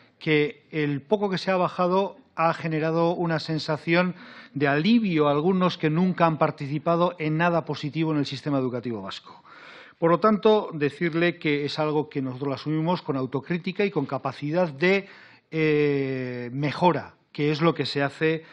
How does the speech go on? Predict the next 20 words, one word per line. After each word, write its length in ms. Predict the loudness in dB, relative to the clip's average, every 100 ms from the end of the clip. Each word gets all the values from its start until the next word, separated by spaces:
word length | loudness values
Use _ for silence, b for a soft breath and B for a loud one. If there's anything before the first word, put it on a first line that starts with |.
| B -10
en 140 | -6
los 80 | -6
sistemas 500 | -8 -4 0 0 -2
que 140 | -6
funcionan, 480 | -6 -8 -4 -4 -4
porque 200 | -2 -2
es 100 | 2
un 100 | 2
sistema 720 | 0 -4 0 2 2 0 -4
decidido 800 | -2 -2 0 0 0 2 0 -2 B B B 2
por 300 | 4 4 -2 B -4
la 120 | -2
comunidad 560 | 0 0 2 4 2 0 -20 -12
educativa 680 | -8 -4 -6 -4 -2 0 -2
vasca 320 | -4 -6 -4
en 80 | -8
su 140 | -6 -4
conjunto, 600 | -4 2 2 2 -4 -6 B B -2
padres, 520 | 0 0 0 -4 -6 -16
alumnos, 840 | -10 2 2 4 4 2 0